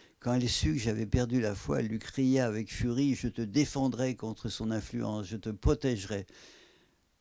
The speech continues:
Pendant les vacances, elle nous interdit de nous voir seul à seul. Euh, nous nous retrouvions clandestinement dans les châtaigneraies.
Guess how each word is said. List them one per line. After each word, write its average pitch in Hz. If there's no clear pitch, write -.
Pendant 143
les 147
vacances, 143
elle 110
nous 120
interdit 156
de 123
nous 120
voir 139
seul 127
à 117
seul. 98
Euh, 98
nous 127
nous 147
retrouvions 143
clandestinement 139
dans 123
les 107
châtaigneraies. 107